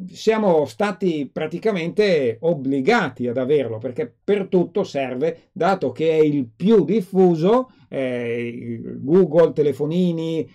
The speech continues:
eccetera, e i tanti servizi che hanno, un account Google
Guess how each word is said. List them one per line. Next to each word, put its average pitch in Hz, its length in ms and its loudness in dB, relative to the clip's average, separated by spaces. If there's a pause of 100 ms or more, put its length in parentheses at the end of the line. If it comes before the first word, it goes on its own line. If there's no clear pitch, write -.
eccetera, 190 640 0
e 156 160 -4
i 151 320 -4
tanti 180 340 -2
servizi 165 460 -2
che 233 160 2
hanno, 214 540 -2
un 202 180 2
account 180 480 -6
Google 147 500 0